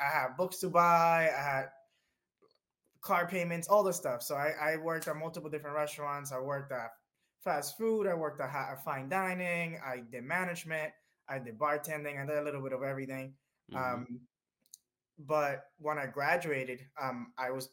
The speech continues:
Speaker 1: introduced to the, to the opportunity here in Arizona to come work at a charter school with kids with autism.
Speaker 2: Oh, okay.
Speaker 1: Um, so, um, like, while I was in Jersey, um, I ended, I basically met a friend who worked here, um, and he told me that he would love,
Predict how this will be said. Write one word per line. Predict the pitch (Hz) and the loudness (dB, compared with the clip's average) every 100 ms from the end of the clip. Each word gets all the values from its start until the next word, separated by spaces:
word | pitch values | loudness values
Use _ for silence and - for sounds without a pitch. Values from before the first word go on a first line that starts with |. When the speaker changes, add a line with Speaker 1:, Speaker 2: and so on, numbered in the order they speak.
| - | -12
Speaker 1:
introduced | 135 131 131 | -10 -10 -10
to | 135 | -6
the, | 127 123 - | -6 -6 -8
to | 127 | -10
the | |
opportunity | 123 123 175 175 139 | -8 -8 -4 -4 -2
here | 135 | -4
in | 123 | -4
Arizona | 117 113 160 139 | -6 -4 -2 -4
to | 127 | -6
come | 131 127 | -10 -2
work | 127 127 - 131 | 0 -2 -4 -4
at | 123 117 | -2 -2
a | 113 | -2
charter | 156 170 | 0 2
school | 151 - 117 113 - | -2 -6 -8 -10 -14
with | 120 | -16
kids | - 104 | -12 -8
with | 120 | 0
autism. | 143 170 123 110 110 _ _ _ - | 0 0 -4 -8 -14 _ _ _ -12
Speaker 2:
Oh, | 110 101 101 | -8 -8 -8
okay. | 104 | -8
Speaker 1:
Um, | 107 113 117 113 _ _ _ _ _ - | -8 -8 -10 -16 _ _ _ _ _ -10
so, | - 156 139 135 131 127 | 0 4 6 8 6 4
um, | 139 135 127 123 135 _ _ _ _ | 0 0 0 -6 -12 _ _ _ _
like, | 151 131 | -2 2
while | 151 180 | 6 8
I | 165 | 8
was | 143 | 4
in | 143 | -2
Jersey, | 131 120 123 117 - 139 | -4 -4 -6 -8 -10 -6
um, | 123 123 120 117 | -4 -4 -8 -4
I | 127 127 127 123 | -2 0 -2 -6
ended, | 147 143 151 | -6 -6 -4
I | 139 | -2
basically | 135 151 151 139 131 123 | 0 -2 -4 -4 -4 -4
met | 131 139 | -4 0
a | 131 | 0
friend | - 147 151 139 135 - | 0 2 2 0 -6 -8
who | 131 | -6
worked | 123 143 139 - | 0 0 0 -8
here, | - - 165 139 131 131 139 | -12 -4 2 4 2 0 -6
um, | 135 123 120 117 | -4 -2 -4 -6
and | 127 | -8
he | 127 131 127 | -8 -8 -6
told | 135 131 | -2 -2
me | 135 | 0
that | 127 123 120 - | 0 0 -4 -8
he | - 123 | -10 -8
would | 123 | -6
love, | 123 127 123 | 0 2 2